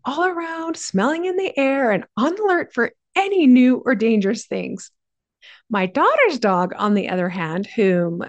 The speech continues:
we've lovingly named Zigzag, <laughs> is going back and forth from the park strip to the yards, making sure that she can smell everything and leave her mark as often as she can.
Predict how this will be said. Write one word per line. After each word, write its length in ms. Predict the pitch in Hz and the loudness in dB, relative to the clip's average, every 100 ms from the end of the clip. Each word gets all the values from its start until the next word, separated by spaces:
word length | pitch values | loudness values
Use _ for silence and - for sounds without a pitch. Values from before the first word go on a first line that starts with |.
| - | -4
we've 340 | 220 220 202 - | 0 0 0 -6
lovingly 680 | 285 392 571 508 392 302 269 | -4 0 2 4 4 4 4
named 400 | 226 214 190 180 - | 4 4 2 -2 -6
Zigzag, 720 | 180 240 269 175 156 123 269 381 294 - - 277 - 277 | -6 -4 -4 -4 -4 -2 -2 0 -4 -4 -4 -2 0 0
<laughs> 680 | 269 - 254 - - - - | 0 -6 -6 -6 -12 -12 -4
is 140 | 370 | -4
going 500 | - - 294 285 262 - | -2 0 2 2 0 -2
back 300 | 202 392 - | -4 -4 -6
and 160 | 403 - | -8 -6
forth 320 | 339 285 214 - - - | -2 0 -2 -8 -20 -2
from 140 | 254 247 | 2 2
the 60 | |
park 360 | 240 - 269 - | 2 -4 -6 -6
strip 280 | - 339 - | -6 -6 -4
to 100 | 381 | -2
the 140 | 370 | 0
yards, 420 | 320 214 202 202 - | 2 2 0 -2 -2
making 580 | 233 247 285 285 311 196 | 2 2 0 -6 -8 -6
sure 400 | - 247 233 190 | -2 2 2 2
that 180 | 185 | -2
she 180 | - - | -4 -6
can 200 | 240 240 | -2 -2
smell 480 | 240 - 208 190 - _ _ | -2 -4 -2 -2 -6 _ _
everything 720 | 269 269 233 233 - 185 - - | -4 -2 0 0 -2 -8 -10 -10
and 240 | - 220 220 | -6 -4 0
leave 380 | 320 415 349 - | 0 2 0 0
her 180 | 269 | 2
mark 460 | 262 247 233 214 - | 4 4 4 0 -4
as 200 | - 233 - | -4 -4 -2
often 580 | - 131 - - 220 185 | -2 -2 -4 -2 0 0
as 180 | - 208 | -4 -6
she 160 | 202 220 | -4 -4
can. 580 | - 269 196 - 220 | -4 -4 -4 -4 -8